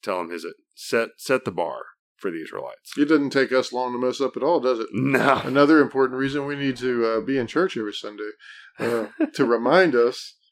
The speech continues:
Speaker 1: Right. <laughs>
Speaker 2: Oh, yeah, we're supposed to be living for this guy. <laughs>
Speaker 1: Uh, yeah. <laughs>
Speaker 2: Not for ourselves. And that's, I mean, that is one of the biggest things for me is getting, being able to go and kinda reset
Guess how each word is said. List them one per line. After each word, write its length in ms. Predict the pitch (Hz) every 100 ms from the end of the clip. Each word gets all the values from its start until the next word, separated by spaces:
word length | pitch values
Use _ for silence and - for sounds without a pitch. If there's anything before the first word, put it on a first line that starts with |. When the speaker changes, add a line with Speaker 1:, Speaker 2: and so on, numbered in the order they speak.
| _ _
Speaker 1:
Right. 360 | 101 117 110 - - - - - -
<laughs> 120 | 190 -
Speaker 2:
Oh, 140 | 143 160
yeah, 300 | 185 151 110
we're 140 | 113 135
supposed 320 | 147 147 143
to 60 |
be 60 | 131
living 260 | 131 131 120
for 140 | -
this 180 | 120 156
guy. 300 | - 113 113
<laughs> 300 | - 170 -
Speaker 1:
Uh, 720 | - 185 214 214 190 226 233 247 233
yeah. 160 | 135 - _ -
<laughs> 200 | - 151
Speaker 2:
Not 280 | 160 202
for 140 | 196 160
ourselves. 800 | 139 - 123 113 117 139 - - _ _ _ -
And 100 | 147
that's, 180 | 208 - - 156
I 60 |
mean, 160 | 156 147
that 240 | 151 208
is 160 | 196 131
one 160 | 127 120
of 60 |
the 60 | 110
biggest 300 | 117 113 -
things 200 | 127 120
for 160 | - 113
me 280 | 123 147 117
is 240 | 104 - _ _ _ _ _
getting, 380 | 127 139 143 -
being 200 | 143 185
able 160 | 170 135
to 60 | 117
go 300 | 117 120 135
and 120 | 123 107
kinda 200 | 151 165
reset 640 | 117 139 - - 110 113